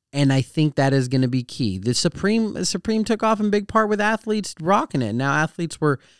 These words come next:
seemingly fans of that stupid box logo, but God, what a dumb, <laughs> people are so fucking dumb.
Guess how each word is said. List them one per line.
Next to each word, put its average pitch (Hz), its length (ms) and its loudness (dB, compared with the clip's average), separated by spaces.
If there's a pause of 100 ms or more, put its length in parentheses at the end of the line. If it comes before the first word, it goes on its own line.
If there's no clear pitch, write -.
seemingly 160 440 4
fans 151 360 0
of 135 60 0
that 123 180 0
stupid 120 420 -4
box 120 360 0
logo, 107 420 0 (340)
but 135 420 4 (340)
God, 110 220 0
what 127 120 0
a 190 120 -2 (120)
dumb, 110 440 0
<laughs> - 60 -6 (1300)
people 180 260 -6
are - 80 -4
so 147 300 -4
fucking 147 520 -4
dumb. 90 360 -10